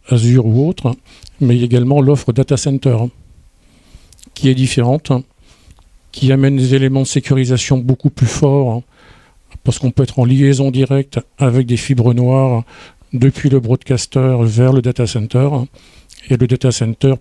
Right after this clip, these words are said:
peut faire, entre guillemets, tampon vers, euh, le monde de, de l'Internet.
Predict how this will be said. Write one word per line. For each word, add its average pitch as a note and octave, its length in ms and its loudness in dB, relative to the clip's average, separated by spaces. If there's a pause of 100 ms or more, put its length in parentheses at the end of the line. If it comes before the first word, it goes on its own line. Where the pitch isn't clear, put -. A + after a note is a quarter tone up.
(100)
peut B2+ 100 2
faire, C3+ 380 -2
entre B2 180 -4
guillemets, B2+ 320 -2 (340)
tampon D#3 380 0 (800)
vers, C3 580 2
euh, A2+ 480 2
le B2+ 200 2
monde B2+ 280 0
de, A#2 240 0
de A2+ 120 0
l'Internet. A2+ 560 -4